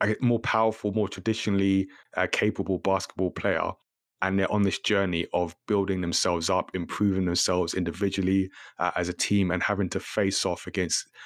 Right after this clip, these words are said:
uh, I assume I haven't got to all of them, but I guess each of the Generation of Miracles, uh, as they progress. So, yeah, it just does that underdog story. So like the Mighty Ducks, you're kind of, you're with this team. And I feel that this anime does a good job of putting you with this team, uh, as they progress. And then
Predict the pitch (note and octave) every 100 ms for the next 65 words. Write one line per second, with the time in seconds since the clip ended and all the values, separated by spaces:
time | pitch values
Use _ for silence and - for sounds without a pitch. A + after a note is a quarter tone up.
0 | - E2 E2 E2+ E2 - F2+ E2 F2+ E2+
1 | E2 E2+ - F#2 E2 D#2+ E2 E2 F2+ -
2 | G2 F#2 F#2 F2 E2+ F2 F2+ E2+ F2+ F2+
3 | F2 - F2 E2+ E2+ - - - E2+ F2
4 | F2 E2+ - G2 E2+ E2 - - F#2+ F#2+
5 | F#2+ - _ - D3 A2 G#2+ C3 A2+ A2
6 | - A#2 A2 G2 F2+ - G2+ E2 G#2+ A2+
7 | G2+ G2+ F#2+ F2+ G2 - G2 A2 G2+ F#2
8 | - - _ G2 F#2+ G2+ G#2 F#2 G2 -
9 | - F#2 E2 E2 - G#2 F2+ - F#2 -
10 | F#2+ F#2 F2+ F2+ F2 - F#2 - F#2 E2+
11 | - - F2 F#2 F#2 F2 - _ - E2
12 | F#2+ E2 F#2 - - G2 G2+ A2 - F#2
13 | F2 F2+ - E2+ E2 - F2+ D#2+ - -
14 | - - - - G2+ G2+ F#2+ F#2